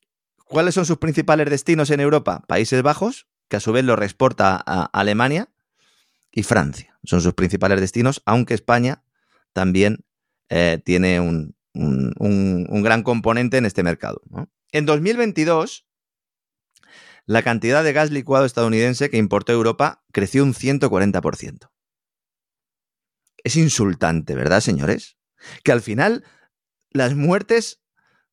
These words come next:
sean, bueno, tienen muchos, muchos, eh, eh, muchas explicaciones, pero que una de las explicaciones fundamentales sea la guerra energética, el dinero y el poder institucional. Ciento cuarenta por ciento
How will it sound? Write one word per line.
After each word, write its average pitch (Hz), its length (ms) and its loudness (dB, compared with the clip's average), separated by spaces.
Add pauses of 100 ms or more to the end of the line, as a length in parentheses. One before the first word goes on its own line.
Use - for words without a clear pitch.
(540)
sean, 180 500 -2
bueno, 160 220 0
tienen 165 200 0
muchos, 147 580 0
muchos, 139 540 0
eh, 107 380 -2
eh, - 140 -8
muchas 135 220 2
explicaciones, 127 520 0
pero - 240 0
que 135 160 0
una 190 240 2
de 151 80 -2
las 127 160 -4
explicaciones 123 500 0
fundamentales 117 760 0 (420)
sea 127 400 -2
la 107 220 0
guerra 135 280 2
energética, 131 760 0 (520)
el 110 200 2
dinero 123 580 0 (840)
y 120 140 2
el 117 100 0
poder 110 260 0
institucional. 78 640 -4 (100)
Ciento 202 500 -2
cuarenta 151 420 0
por 120 200 0
ciento 139 520 -2